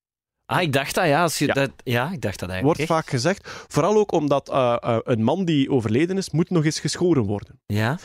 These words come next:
Speaker 2: Maar wat blijkt, dat is niet omdat de nagels en het haar groeien, dat is omdat de huid zich terugtrekt. Dus, eh, doordat het vocht een beetje begint te verdwijnen uit het lichaam, begint de huid te krimpen.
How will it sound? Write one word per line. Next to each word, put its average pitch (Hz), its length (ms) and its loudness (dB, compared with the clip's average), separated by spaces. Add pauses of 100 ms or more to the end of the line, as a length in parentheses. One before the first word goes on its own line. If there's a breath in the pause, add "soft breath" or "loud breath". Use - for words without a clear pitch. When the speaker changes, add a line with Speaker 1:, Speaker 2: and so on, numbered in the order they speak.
(140)
Speaker 2:
Maar 143 160 0
wat 131 140 0
blijkt, 175 440 -2
dat - 380 -4
is 127 200 0
niet 151 380 0
omdat 139 280 -2
de 131 60 0
nagels 156 400 0
en 135 80 0
het 113 100 -2
haar 151 280 -2
groeien, 220 280 -4
dat 147 140 -2
is 180 160 0
omdat 160 300 -2
de 117 80 0
huid 127 360 -2
zich - 180 -6
terugtrekt. - 640 -10 (840 soft breath)
Dus, - 280 0
eh, 123 200 2 (200)
doordat 127 260 2
het 113 140 -4
vocht - 320 -2
een 160 60 -4
beetje 151 200 -2
begint 120 180 -2
te 113 60 -6
verdwijnen 135 380 0
uit 139 100 0
het - 120 -4
lichaam, 196 340 -4
begint 143 240 0
de 113 100 0
huid 139 400 0
te 127 80 -2
krimpen. 208 500 -4